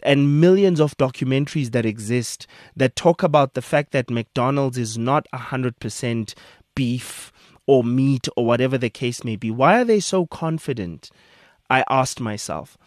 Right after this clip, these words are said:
And then it, it, it dawned on me, because, I mean, I studied marketing. It dawned on me that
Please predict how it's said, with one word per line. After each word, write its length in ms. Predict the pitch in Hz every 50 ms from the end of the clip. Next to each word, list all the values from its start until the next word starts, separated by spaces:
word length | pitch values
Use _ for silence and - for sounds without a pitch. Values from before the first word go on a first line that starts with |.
| _ _ _ _ _
And 140 | - 156 175
then 160 | 196 220 226
it, 340 | 233 233 214 - 170 170 - -
it, 140 | 156 160 156 -
it 220 | 156 139 120 -
dawned 380 | - 151 139 160 185 202 180 147
on 160 | 131 117 113
me, 100 | 113 113
because, 300 | 110 131 117 - 139 123
I 60 | 127
mean, 180 | 127 127 127 -
I 160 | - 143 151
studied 420 | 151 - - 165 160 151 147 127
marketing. 560 | 120 117 117 131 143 - - 127 - - 110 110 -
It 100 | 156 127 - _
dawned 320 | - 202 - 233 254 240
on 200 | 190 156 135 123
me 160 | 120 120 117
that 260 | 110 117 120 113 -